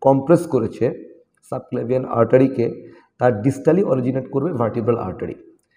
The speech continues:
তো এই যে, যে আপনার যে পোস্ট স্টেনোটিক dilatation বলা হয় এটাকে, যে পোস্ট স্টেনোটিক ডাইলাটেশনটা কেন হচ্ছে? এটা হচ্ছে actually আসলে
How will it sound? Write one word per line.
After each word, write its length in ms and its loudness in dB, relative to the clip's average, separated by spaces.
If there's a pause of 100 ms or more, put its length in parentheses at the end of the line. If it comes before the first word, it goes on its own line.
(280)
তো 100 -4
এই 220 0
যে, 140 0
যে 180 2
আপনার 560 -4 (100)
যে 120 -2
পোস্ট 400 -4
স্টেনোটিক 480 0
dilatation 500 2
বলা 180 -2
হয় 80 -4
এটাকে, 200 -6
যে 100 -6
পোস্ট 540 -4
স্টেনোটিক 420 -4
ডাইলাটেশনটা 500 -6
কেন 220 -2
হচ্ছে? 420 -8 (480)
এটা 200 -2
হচ্ছে 220 -2
actually 340 0
আসলে 420 -4